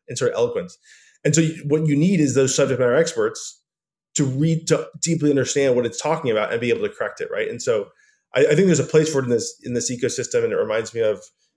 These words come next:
the, the, uh, a story I heard about when calculators first were introduced into classrooms. People threw up their arms and said, "We can't, how are we gonna teach math anymore?" Right? Obviously, they found a way to teach math, and I think the average student is doing much higher level, level math than they could have done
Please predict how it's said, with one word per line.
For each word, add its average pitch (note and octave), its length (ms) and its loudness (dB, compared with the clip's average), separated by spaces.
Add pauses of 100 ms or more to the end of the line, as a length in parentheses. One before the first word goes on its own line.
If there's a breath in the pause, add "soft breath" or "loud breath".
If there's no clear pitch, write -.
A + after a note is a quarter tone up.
the, A2+ 400 -10
the, G#2+ 340 -6
uh, G2 240 0
a - 60 0
story B2 300 2
I - 20 0
heard A#2 160 2
about G#2+ 240 2
when A2 160 -4
calculators A2+ 540 -2
first - 520 -4
were A2+ 140 -4
introduced A2 400 -8
into G2+ 140 -14 (120)
classrooms. G2+ 640 -10 (300)
People B2 160 -6
threw B2+ 140 -2
up - 80 -8
their A2+ 140 2
arms G#2+ 200 -4
and G#2 100 -10
said, G#2 220 0
"We G#2 80 -10
can't, A2+ 280 -2 (420)
how C#3+ 100 0
are D3 60 4
we C3+ 60 2
gonna B2+ 120 -2
teach - 140 -12
math G#2+ 260 -4
anymore?" F2+ 320 -10
Right? G2 160 -2 (220)
Obviously, C3+ 280 -2
they A2+ 140 2
found G#2+ 140 -2
a - 20 2
way G#2 120 2
to F#2+ 40 -8
teach G#2+ 220 -10
math, D3+ 340 -2 (260 loud breath)
and C3+ 140 2
I B2+ 60 4
think C3+ 180 0
the B2+ 120 2
average A#2+ 260 0
student C3+ 320 0
is A2+ 80 -4
doing A#2 160 -6
much A2 140 -2
higher C3 280 0
level, A2 380 2
level G#2 240 0
math G#2+ 280 -4
than A2+ 60 -10
they G#2 160 -6 (100)
could C3+ 100 -4
have A2+ 140 -2
done G2 380 -4